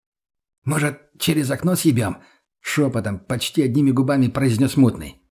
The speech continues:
Я молча кивнул и, поднявшись во весь рост, обернулся к единственному пути отступления, который дополнительно был перекрыт решёткой, но так и застыл с открытым ртом.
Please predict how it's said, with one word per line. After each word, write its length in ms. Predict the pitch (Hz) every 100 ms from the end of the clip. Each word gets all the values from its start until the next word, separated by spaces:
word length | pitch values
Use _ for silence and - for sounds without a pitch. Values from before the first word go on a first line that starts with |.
| _
Я 140 | 120 123
молча 300 | 127 127 110
кивнул 440 | 113 117 131 98 - _ _
и, 100 | -
поднявшись 560 | 113 113 143 131 127 -
во 60 | 123
весь 220 | 110 -
рост, 340 | 135 147 -
обернулся 480 | 104 110 131 135 -
к 100 | -
единственному 680 | 123 127 135 - 127 120 120
пути 280 | - 131 123
отступления, 840 | 110 - 131 131 117 95 - - -
который 300 | 107 120 123
дополнительно 640 | 123 120 131 131 127 117
был 220 | 107 120
перекрыт 520 | - 131 117 123 127 107
решёткой, 600 | 101 135 123 - 80 - _ -
но 380 | 117 113 113 _
так 180 | 131 135
и 40 |
застыл 500 | 113 127 - - 131
с 100 | 98
открытым 440 | 120 - 120 - 117
ртом. 420 | - 107 82